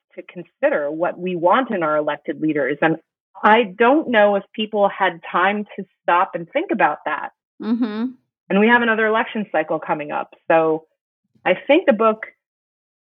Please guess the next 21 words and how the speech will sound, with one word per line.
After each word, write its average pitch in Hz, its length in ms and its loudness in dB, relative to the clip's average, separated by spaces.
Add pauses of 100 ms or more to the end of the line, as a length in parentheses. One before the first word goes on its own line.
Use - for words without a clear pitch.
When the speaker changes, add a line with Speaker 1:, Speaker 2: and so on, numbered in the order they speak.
(800)
Speaker 1:
I 220 100 8
know 240 240 6
the 202 80 0
book, 156 340 -6 (180)
I 196 80 -2
wrote 226 220 2
the 247 80 0
book - 260 0 (220)
to 214 180 -4
be 214 600 -4 (580)
a 190 120 6 (260)
study 190 520 0 (400)
of 170 120 -4
leadership, 170 680 -2 (280)
as 170 160 4 (200)
Senator 165 300 0
King 151 480 -8 (220)
earlier, 151 420 2
we 156 80 0
were 147 60 -2
talking 156 180 0